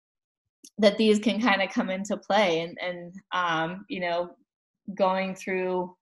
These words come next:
different prog-, different grad school programs, different jobs, living in different places, and just really trying to figure out, like, who am I? What do I wanna do? What is, what do I want to have done, you know, by the time that I'm, you know,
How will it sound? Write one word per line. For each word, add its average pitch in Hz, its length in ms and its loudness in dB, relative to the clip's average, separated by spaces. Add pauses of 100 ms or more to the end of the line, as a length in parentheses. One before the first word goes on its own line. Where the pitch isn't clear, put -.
(420)
different 175 480 -4
prog-, 240 460 2
different 190 280 0
grad 214 300 4
school 214 240 2
programs, 196 800 -2
different 160 340 -8
jobs, 208 500 8
living 196 260 -2
in 180 60 -8
different 180 400 -2
places, 202 640 2 (480)
and 190 100 -8
just 190 180 -2
really 202 220 2
trying 202 260 0
to 185 80 0 (100)
figure 180 280 0
out, 170 280 4
like, 160 260 2 (480)
who 196 160 -4
am 330 300 2
I? 269 300 6
What 220 140 4
do 190 60 -2
I 190 160 4
wanna 202 340 0
do? 254 300 6
What 202 180 4
is, 202 280 -6 (480)
what 226 140 6
do 240 100 10
I 220 160 10
want 208 280 4 (180)
to 196 280 0
have 220 500 6
done, 190 420 2
you 202 100 -2
know, 180 140 -2
by 180 180 8
the 180 120 2 (120)
time 180 260 -2
that 175 140 0
I'm, 170 240 -4 (180)
you 170 160 -8
know, 151 220 -4